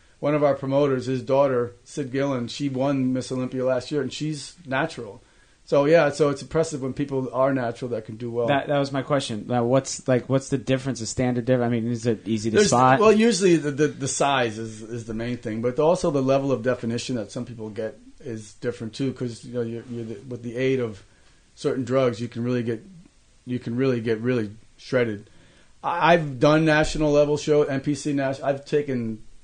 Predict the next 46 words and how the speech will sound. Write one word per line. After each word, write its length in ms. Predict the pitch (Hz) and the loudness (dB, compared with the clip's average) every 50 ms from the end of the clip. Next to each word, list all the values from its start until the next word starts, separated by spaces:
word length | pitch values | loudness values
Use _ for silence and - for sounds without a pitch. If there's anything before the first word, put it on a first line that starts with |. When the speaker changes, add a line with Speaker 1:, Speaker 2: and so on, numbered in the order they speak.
| - - | -10 -6
Speaker 1:
I 80 | - 127 | -6 -4
took 240 | - - 147 - - | -2 -4 -6 -4 -6
six 380 | - - 175 156 139 - - | -2 2 2 2 2 2 -2
at 100 | 127 123 | -4 -4
the 100 | 131 127 | -4 -4
N 80 | 127 131 | -4 -4
P 140 | - 139 127 | -4 -6 -6
C 180 | - - 135 | -4 -2 -2
Nationals 560 | 127 123 123 123 123 - - 135 135 135 131 123 | -2 -2 -2 -4 -4 -4 -4 -4 -2 -2 -2 0
out 140 | 123 120 117 | 0 0 -2
of 100 | 110 - | -2 -4
thirty-six 460 | - 131 127 127 120 - 135 127 - | -2 -2 -2 -2 -4 -6 -10 -10 -8
guys, 400 | - 127 120 120 123 127 123 - - - - - - | -6 -4 -2 -2 -2 -4 -6 -10 -16 -20 -20 -20 -18
uh, 140 | 131 123 131 | -16 -14 -12
back 320 | 120 117 120 117 120 - - | -8 -6 -4 -4 -4 -4 -6
in 220 | 113 110 107 104 | -8 -8 -8 -10
two 160 | 101 - 135 | -12 -12 -10
thousand 380 | 131 - 123 120 120 117 113 113 | -6 -4 -4 -2 -2 -4 -4 -6
nine. 340 | 113 113 117 120 123 123 117 - _ _ _ _ _ _ _ _ _ - | -6 -4 -4 -4 -4 -6 -8 -12 _ _ _ _ _ _ _ _ _ -4
I've 160 | 123 131 117 | -4 -2 0
won 180 | 123 147 160 165 | 2 2 4 4
my 160 | 156 143 135 | 4 2 0
class 440 | - - 139 131 135 135 127 - - | 0 2 2 4 4 4 2 2 0
at 140 | 131 127 - | 0 0 0
the 220 | 135 127 123 120 113 | -2 -4 -2 -2 -2
Masters 440 | 117 127 139 151 - - 147 131 | -2 -2 -2 -2 -4 -4 -6 -4
Nationals 800 | 120 127 117 110 113 110 - 127 123 120 120 117 113 110 - - - - - _ _ | -2 -2 -2 -2 -4 -4 -6 -8 -6 -6 -6 -6 -8 -10 -14 -18 -20 -20 -20 _ _
three 240 | - - - 143 143 | -10 -4 0 2 2
or 60 | 135 123 | 2 2
four 220 | - 135 127 123 | 0 0 -2 -2
times. 540 | 123 - 127 127 127 127 127 131 127 - - _ _ - | -2 -2 -4 -2 -2 -2 -2 -4 -4 -8 -12 _ _ -8
I 60 | - 127 | -4 -2
won 200 | 123 131 135 135 | 0 0 0 0
my 140 | 131 131 | 0 0
class 320 | - - 135 123 123 123 - | -2 -2 -2 0 0 -2 -4
at 60 | - | -6
the 60 | 123 | -6
North 240 | 117 123 123 120 120 | -4 -2 -2 -2 -2
Americans. 380 | 123 123 123 123 123 123 - - - - - - - - _ - | -2 -4 -2 -2 -4 -6 -10 -12 -20 -20 -20 -20 -20 -20 _ 0
So 160 | - 147 151 | 4 6 8
I've, 220 | 156 160 160 160 - - - - - - - | 8 8 6 4 0 -12 -20 -18 -16 -12 -2
so 140 | - - 160 | 2 4 6
I've, 340 | 160 202 233 233 190 165 - | 6 8 6 6 4 0 -4
<laughs> 20 | 165 | 0
I've 300 | 165 165 190 196 165 143 | 2 4 4 4 4 2
won, 520 | 143 151 151 151 165 - 160 151 147 - | 2 2 2 2 2 0 0 -2 -4 -6